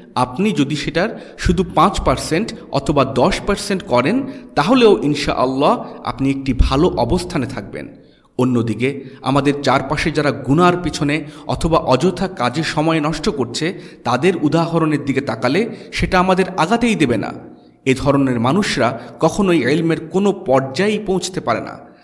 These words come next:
তাই আমরা এই মহান দৃষ্টান্তগুলো তুলে ধরছি, যাতে করে আপনি তাদেরকে অনুসরণীয় দৃষ্টান্ত হিসেবে নিজের সামনে রাখতে পারেন এবং তারা যা করেছেন তার পাঁচ পার্সেন্ট অথবা পঞ্চাশ পার্সেন্ট করার লক্ষ্য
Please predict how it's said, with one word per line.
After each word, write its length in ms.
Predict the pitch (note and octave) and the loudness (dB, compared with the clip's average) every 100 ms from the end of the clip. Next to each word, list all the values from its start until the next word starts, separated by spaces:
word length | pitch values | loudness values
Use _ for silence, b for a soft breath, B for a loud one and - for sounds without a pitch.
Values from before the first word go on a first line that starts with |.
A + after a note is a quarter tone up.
| B - | B -4
তাই 200 | A#2 A#2 | -4 -2
আমরা 480 | B2 C3 D#3+ G3 B B - | -2 0 0 -2 B B -4
এই 120 | B2+ | -2
মহান 420 | A#2 A#2 E3 E3 | 0 0 -2 -2
দৃষ্টান্তগুলো 760 | B2+ C3 - E3+ F3+ F3+ D3 C3 | -4 -6 -2 -2 0 -2 0 0
তুলে 260 | C3+ F3 | 0 0
ধরছি, 580 | D3+ C3 A2+ - G3 - B B | 0 -4 -6 -6 -8 -10 B B
যাতে 260 | A#2 B2 B2 | 0 0 0
করে 280 | - C3+ C#3+ | -2 -2 0
আপনি 540 | C3 C#3+ F#3 D#3 A2 B B | -2 -4 -2 -2 -2 B B
তাদেরকে 400 | A#2 C3 C#3 C#3 - | -4 0 0 -2 -6
অনুসরণীয় 640 | C3 C#3 - F#3+ F3+ E3 C3+ | -2 -2 0 0 0 0 -2
দৃষ্টান্ত 580 | A#2+ A#2 - E3 E3+ C3+ | -2 -6 -2 -2 -2 -6
হিসেবে 640 | A#2+ - C3+ E3+ A#3+ B B - | -6 -4 -2 0 -2 B B -2
নিজের 360 | A#2+ A#2+ C3 B2 | 0 2 2 0
সামনে 420 | - E3 E3+ C3 | 0 -2 0 -2
রাখতে 300 | G2 - - | -2 -4 -8
পারেন 300 | E2 E2+ F#2+ - B B _ | -6 -10 -12 -14 B B _
এবং 300 | A2+ A2 A2 | -4 -4 -2
তারা 220 | A#2 A#2 | -2 0
যা 200 | A#2 A2+ | 0 -2
করেছেন 640 | A2 D#3+ G3+ - C3 C#3+ B B - | -2 0 0 0 -2 -4 B B -2
তার 120 | C3 - | -2 -2
পাঁচ 260 | D3+ F3+ - | 0 0 0
পার্সেন্ট 460 | F#3 - C3+ D#3+ - B - | -4 -2 -4 -4 -8 B -6
অথবা 280 | D#3+ G3 | -2 0
পঞ্চাশ 480 | F#3 D3+ D#3+ A#3 A#3 | 0 0 0 -2 -4
পার্সেন্ট 420 | - D#3+ - D#3+ | -2 -6 -4 -6
করার 320 | - C3 C3 B2+ | -2 -2 -2 0
লক্ষ্য 560 | C3+ - - D3+ D3 | -2 -2 -2 -2 -2